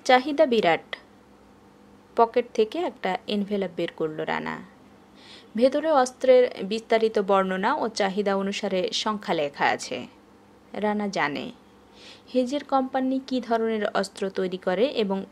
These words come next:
পিস ফর অল কী ধরনের অস্ত্র চাইতে পারে, কাজেই তালিকাটা তৈরি করতে অসুবিধে হয়নি ওর।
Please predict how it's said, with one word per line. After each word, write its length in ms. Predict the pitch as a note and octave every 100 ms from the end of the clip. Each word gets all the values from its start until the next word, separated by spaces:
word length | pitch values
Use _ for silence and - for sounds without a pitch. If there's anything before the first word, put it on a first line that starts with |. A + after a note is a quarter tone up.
| -
পিস 280 | C#4 C#4 -
ফর 180 | - B3+ -
অল 220 | A3 G#3+ -
কী 100 | A3
ধরনের 400 | G3+ G#3 G3+ G3 -
অস্ত্র 360 | G#3+ F#3+ - F#3
চাইতে 360 | - E3 D#3+
পারে, 360 | D#3 D3 - - - - - - - - -
কাজেই 320 | A#3 A3 A3+ A3 -
তালিকাটা 540 | A3+ B3 C4+ D4+ D4+
তৈরি 260 | D4+ C#4 C4
করতে 300 | C4+ C4+ -
অসুবিধে 580 | - G#3 - G3 G3 F#3+
হয়নি 360 | F#3 F3+ E3
ওর। 160 | D#3+